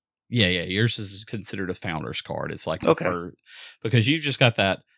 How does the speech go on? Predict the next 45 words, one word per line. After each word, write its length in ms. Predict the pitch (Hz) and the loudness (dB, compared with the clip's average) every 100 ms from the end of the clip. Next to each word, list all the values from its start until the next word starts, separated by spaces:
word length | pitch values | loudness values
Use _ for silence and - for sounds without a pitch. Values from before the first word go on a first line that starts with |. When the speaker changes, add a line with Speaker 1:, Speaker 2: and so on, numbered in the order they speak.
| _ _ _ _ | _ _ _ _
Speaker 1:
It's 180 | 110 - | -10 2
kinda 200 | 139 123 | 2 4
like 220 | 107 98 | 2 0
you 100 | 104 | -4
see 200 | - 127 | -2 0
the 80 | 110 | 0
one 320 | 95 110 110 | 0 0 0
fan, 380 | - 107 104 104 | 2 2 2 0
and 100 | 92 | -4
it's 80 | - | -4
kinda 220 | 107 98 | -2 0
got 160 | 98 - | -2 -4
the 80 | 104 | -10
cut 320 | - 104 98 | -6 -2 0
over 360 | 98 98 95 | 0 -2 -4
and 100 | 95 | -4
everything 320 | 92 95 98 95 | -4 -6 -4 -4
on 140 | 92 | -4
it, 80 | - | -4
right? 180 | 95 92 | -4 -4
And 100 | - | -6
it's 80 | |
kind 140 | - 95 | -6 -6
of 80 | 85 | -6
a 40 | |
smaller 360 | - 104 90 90 | -6 -4 -4 -4
card. 400 | 98 98 95 92 _ _ _ _ _ _ _ _ _ _ _ _ - | -4 -4 -4 -8 _ _ _ _ _ _ _ _ _ _ _ _ -2
Speaker 2:
Uh, 180 | 110 90 87 _ _ _ _ _ _ _ _ _ 117 | 0 0 -4 _ _ _ _ _ _ _ _ _ 0
that 260 | 117 135 | 8 10
Speaker 1:
'Cause 20 | 123 | 10
Speaker 2:
I 40 | |
Speaker 1:
my 80 | 117 | 8
Speaker 2:
would 80 | - | 8
not 80 | 127 | 6
Speaker 1:
card 120 | 98 | 6
Speaker 2:
con-, 180 | 117 98 - | 2 0 -4
that 200 | 131 120 | 8 10
would 120 | 123 107 | 10 6
not, 160 | 113 127 113 98 107 113 139 | 2 0 -6 -6 -10 -12 0
no, 160 | 120 85 | 0 2
mine's 280 | 104 120 143 | 2 4 4
Speaker 1:
my 80 | |
card's 280 | 143 127 104 | 4 4 4
Speaker 2:
monstrous. 280 | 95 90 - - | 2 0 -2 -2
Speaker 1:
like, 100 | - | -2